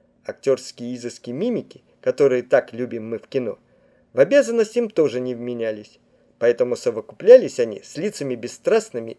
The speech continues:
и отчужденными, как манекены. Только одна из них пригласила, видимо, в зал своих приятелей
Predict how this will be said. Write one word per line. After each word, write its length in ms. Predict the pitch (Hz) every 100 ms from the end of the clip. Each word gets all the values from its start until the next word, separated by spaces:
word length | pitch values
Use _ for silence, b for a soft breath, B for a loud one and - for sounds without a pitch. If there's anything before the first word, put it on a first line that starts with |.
| _
и 60 | 156
отчужденными, 880 | 165 - 151 123 107 113 98 - - _ -
как 180 | 233
манекены. 560 | 202 185 175 - - - _ _ _ _ _ _ _ _
Только 280 | 123 123 175
одна 260 | 220 302
из 120 | 226
них 200 | 113 101
пригласила, 580 | - 117 147 185 285 254
видимо, 420 | 135 110 104 101
в 60 | 104
зал 240 | 165 240
своих 340 | 247 185 202 -
приятелей 640 | 190 180 127 - - -